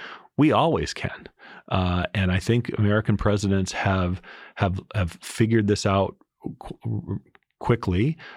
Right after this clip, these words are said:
Um, and even those who from time to time resisted it, including most recently Barack Obama and Donald J Trump, um,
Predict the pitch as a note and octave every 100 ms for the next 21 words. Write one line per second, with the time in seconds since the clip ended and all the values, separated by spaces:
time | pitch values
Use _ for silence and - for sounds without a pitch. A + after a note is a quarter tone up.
0 | - G2 F#2+ F#2+ - A2 G2+ D3+ F#3 A3+
1 | D3+ A#2 A#2+ A2+ - - A2 G#2 - G2+
2 | G2+ - G#2+ G#2 G2+ G2 - A#2+ B2 A2+
3 | G2+ F#2+ F#2 B2 - F#2 E2 D#2 G2 -
4 | D#3 C#3+ F#2 F2 F2 G#2+ F#2 F#2+ F2+ F2+
5 | F#2+ F2+ F#2 E2+ F#2 F#2 F2 - B2 F#3
6 | A#2 F2 F2 E2 F2+ D#2 D#2 F3 F3+ F#2+
7 | - - - - - A2 G#2+ G#2+